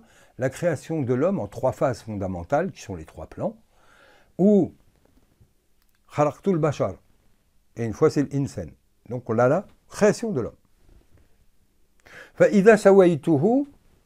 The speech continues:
je lui donne forme à partir de l'argile. Wa nafakhtu fi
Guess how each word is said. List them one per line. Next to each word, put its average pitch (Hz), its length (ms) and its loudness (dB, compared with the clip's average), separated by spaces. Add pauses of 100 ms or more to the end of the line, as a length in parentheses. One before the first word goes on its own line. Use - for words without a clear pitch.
(300)
je 92 180 -2
lui 139 180 0
donne 175 180 2
forme 98 360 0 (340)
à 101 80 -10
partir 165 460 -4
de 135 100 2
l'argile. 120 560 -2 (1800)
Wa 160 160 2
nafakhtu 190 540 0
fi 208 360 4